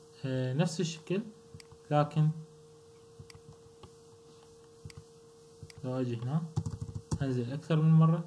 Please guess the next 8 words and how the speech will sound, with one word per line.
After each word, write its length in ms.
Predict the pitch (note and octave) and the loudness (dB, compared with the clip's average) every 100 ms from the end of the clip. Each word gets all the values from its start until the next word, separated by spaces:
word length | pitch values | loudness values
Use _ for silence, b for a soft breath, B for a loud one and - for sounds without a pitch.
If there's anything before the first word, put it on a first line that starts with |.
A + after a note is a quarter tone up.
| - - - - - | -10 -20 -20 -10 2
واقدر 320 | D3+ D3 C#3 | 2 2 -2
هنا 300 | C3 C#3+ D3 | -4 -4 -4
اكتب، 340 | C#3+ - C#3 D3+ - - - - - - - - - - - - - - - C3+ | -6 -4 -4 -4 -14 -20 -20 -20 -20 -20 -20 -20 -20 -20 -20 -20 -18 -18 -12 -8
ناخذ 280 | C3 B2+ | -6 -4
مجموعة 480 | A#2+ A#2 B2+ D#3 C3 | -4 -4 0 0 0
من 200 | B2+ B2 A#2+ | -4 -6 -6
هذه 220 | B2+ A#2+ | -8 -8
الاسطر، 520 | - A2+ - C3+ | -8 -10 -6 -6